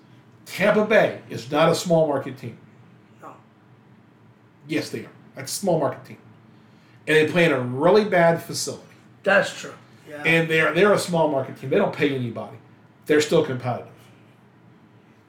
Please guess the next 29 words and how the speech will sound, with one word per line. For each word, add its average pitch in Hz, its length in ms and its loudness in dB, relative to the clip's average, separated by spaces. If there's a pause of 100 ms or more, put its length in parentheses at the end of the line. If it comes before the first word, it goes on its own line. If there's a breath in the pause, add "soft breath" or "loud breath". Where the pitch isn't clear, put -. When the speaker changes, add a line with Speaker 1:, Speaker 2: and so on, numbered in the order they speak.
Speaker 1:
The 104 60 -18
Minnesota 196 540 0
Twins 240 440 -4 (240)
are 131 80 -10
not 147 180 0
exactly 202 420 -2
in 190 60 -2
the 180 80 -2
biggest 180 300 -2
market 175 320 -2 (640)
in 135 140 -10
Minneapolis. 151 800 -4 (1200)
They're 127 100 -8
leading 180 280 -2
their 175 140 2
division. 160 460 -2 (680 soft breath)
The 160 180 -4 (100)
Astros 233 640 2
are 196 140 2
in 180 100 2
a 156 80 2
big 160 360 0
city, 202 460 0
but - 280 -8
they 254 160 2
don't 262 240 -4
have 180 320 0
the 160 100 0
big 226 560 -6